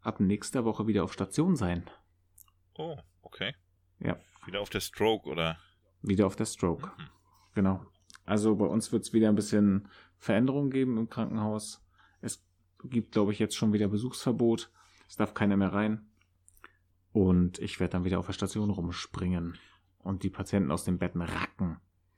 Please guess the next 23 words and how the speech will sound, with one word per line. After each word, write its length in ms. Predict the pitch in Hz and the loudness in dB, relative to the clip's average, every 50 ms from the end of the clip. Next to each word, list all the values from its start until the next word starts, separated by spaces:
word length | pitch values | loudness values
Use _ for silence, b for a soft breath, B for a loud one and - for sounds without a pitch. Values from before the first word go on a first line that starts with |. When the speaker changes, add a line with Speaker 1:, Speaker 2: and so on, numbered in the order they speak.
| b b b b b b b b b _ _ | b b b b b b b b b _ _
Speaker 2:
Nur 120 | 90 95 | -16 -14
für 100 | - 113 | -12 -14
die 100 | 98 95 | -14 -12
Zuhörer, 460 | - - 127 123 127 135 131 131 131 117 | -10 -6 -6 -4 -4 -4 -4 -4 -4 -4
heute 160 | 113 104 - | -6 -6 -6
ist 160 | 117 - - | -8 -10 -8
der 100 | 107 101 | -8 -8
fünfte 520 | - - - 135 135 151 - - - - | -8 -6 -6 -6 -6 -6 -10 -16 -14 -14
Januar. 500 | 107 95 104 104 120 135 143 160 202 208 - _ - | -10 -6 -6 -6 -6 -6 -8 -8 -10 -14 -16 _ -18
Wir 80 | 98 | -18
nehmen 220 | 95 98 98 98 95 | -18 -18 -18 -14 -12
heute 200 | 98 95 - 82 | -12 -10 -10 -12
auf 80 | - - | -14 -14
dem 180 | - 90 _ - | -20 _ _ -12
Dienstag 520 | - 104 113 117 - - - 135 127 - | -12 -10 -10 -10 -10 -10 -8 -10 -10 -10
auf. 340 | - - 113 - - - - _ _ _ _ _ _ _ | -10 -10 -10 -12 -12 -16 -20 _ _ _ _ _ _ _
Und 160 | - 95 92 | -20 -16 -8
heute 260 | 92 98 95 98 87 87 | -6 -6 -4 -4 -6 -6
wurden 140 | 98 95 | -6 -6
ja 80 | 98 92 | -4 -6
auch 180 | 82 87 - - | -8 -8 -10 -10
wieder 160 | 87 98 92 | -8 -8 -8
neue 420 | 85 90 90 90 90 90 92 90 | -8 -6 -6 -6 -6 -6 -8 -10